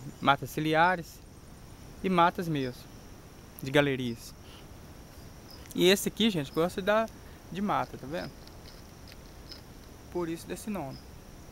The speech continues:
Mas é, é fácil encontrar também, em alguns, em algumas regiões. Aqui,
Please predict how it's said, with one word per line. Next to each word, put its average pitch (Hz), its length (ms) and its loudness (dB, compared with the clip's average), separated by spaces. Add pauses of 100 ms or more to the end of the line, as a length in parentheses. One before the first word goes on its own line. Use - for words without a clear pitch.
(380)
Mas 135 160 -8 (1500)
é, 151 200 0 (200)
é 160 120 0
fácil 180 440 2
encontrar 196 420 -2
também, 131 420 -6 (240)
em 139 40 -4
alguns, 143 420 -4
em - 100 -4
algumas 151 380 -2
regiões. 175 500 -4
Aqui, 175 460 -4